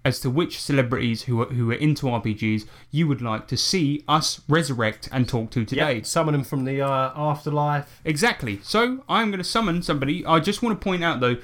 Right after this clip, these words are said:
Speaker 1: when I do the spell,
Speaker 2: Mm-hmm.
Speaker 1: it is hard for me to maintain the spell, and I will not be able to talk while I do so.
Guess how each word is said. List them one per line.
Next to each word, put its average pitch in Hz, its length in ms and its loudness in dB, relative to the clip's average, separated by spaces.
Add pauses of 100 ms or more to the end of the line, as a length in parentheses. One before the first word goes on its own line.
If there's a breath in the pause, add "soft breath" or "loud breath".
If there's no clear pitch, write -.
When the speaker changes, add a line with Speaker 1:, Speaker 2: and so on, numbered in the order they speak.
(220 loud breath)
Speaker 1:
when 151 160 4
I 175 100 0
do 175 220 0
the 170 60 0
spell, 123 420 -2 (200)
Speaker 2:
Mm-hmm. 135 220 4 (460 loud breath)
Speaker 1:
it 147 160 0
is 143 140 4
hard 165 300 0
for 160 100 -6
me 147 120 2
to 147 100 -8
maintain 139 440 0
the 120 60 -2
spell, 117 280 0
and 120 100 0
I 117 60 2
will 113 140 0
not 117 280 0
be 120 120 0
able 113 160 0
to 107 140 -8
talk 123 380 0
while 120 220 0
I 110 80 2
do 107 180 0
so. 101 280 -2